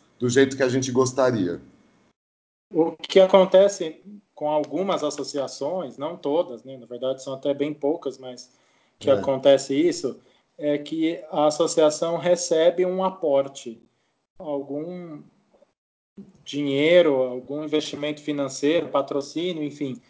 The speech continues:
Speaker 2: e ele precisa mostrar resultado pra justificar esse aporte.
Speaker 1: Tá.
Speaker 2: Então, quando ele, é, não sei se é o caso, mas como um exemplo, então,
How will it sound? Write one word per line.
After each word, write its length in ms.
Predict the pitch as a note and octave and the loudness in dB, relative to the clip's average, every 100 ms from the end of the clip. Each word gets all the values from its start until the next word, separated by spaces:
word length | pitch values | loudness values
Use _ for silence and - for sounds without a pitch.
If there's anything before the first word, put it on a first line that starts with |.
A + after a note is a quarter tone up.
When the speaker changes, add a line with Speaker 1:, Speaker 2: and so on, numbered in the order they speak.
| _ _ - | _ _ -8
Speaker 2:
e 100 | D3+ | -2
ele 180 | E3 | 0
precisa 1000 | F3+ F#3 G3 F#3+ - F3+ G#3+ B3 G3+ E3 D3 | 2 2 2 0 -6 -4 -2 -4 -2 2 2
mostrar 540 | D#3 E3 - F3 G3+ | 2 -4 -2 0 2
resultado 1040 | G3 G3+ F3+ D#3+ - E3+ G#3 G3 D3+ A#2+ - _ _ _ | 0 -2 -4 -4 0 2 2 0 -2 -2 -6 _ _ _
pra 180 | E3+ F3+ | 2 2
justificar 760 | G3+ G3 A3+ A3 - F#3+ G#3 | 0 -6 -6 -8 -2 2 4
esse 160 | A#3 A#3+ | 2 -2
aporte. 600 | A3+ D#3+ C#3+ - - A#2+ _ _ _ _ _ - | -2 0 0 -2 -10 -20 _ _ _ _ _ -4
Speaker 1:
Tá. 120 | G#2+ | 2
Speaker 2:
Então, 200 | G#2 G2+ | 4 4
quando 180 | A3+ A3 | 2 -2
ele, 240 | B3+ C4+ - - G3 | -4 -4 -8 -12 -6
é, 240 | F3+ F#3 | -4 -4
não 180 | F#3 E3+ | -4 -4
sei 220 | - G3+ | 2 2
se 120 | A3+ A3 | 4 2
é 40 | |
o 80 | G#3 | 2
caso, 500 | G#3 D#3 D3+ B2+ A#2+ | 2 2 2 0 -6
mas 440 | B2+ B2+ - - _ _ _ _ | -10 -12 -14 -20 _ _ _ _
como 220 | - D3 D#3 | -6 -6 -4
um 160 | D#3+ | -4
exemplo, 540 | D#3 C#3+ C#3 C3+ B2+ A#2 | -4 -4 -6 -6 -10 -8
então, 380 | A#2 D3+ E3 | -2 -2 -2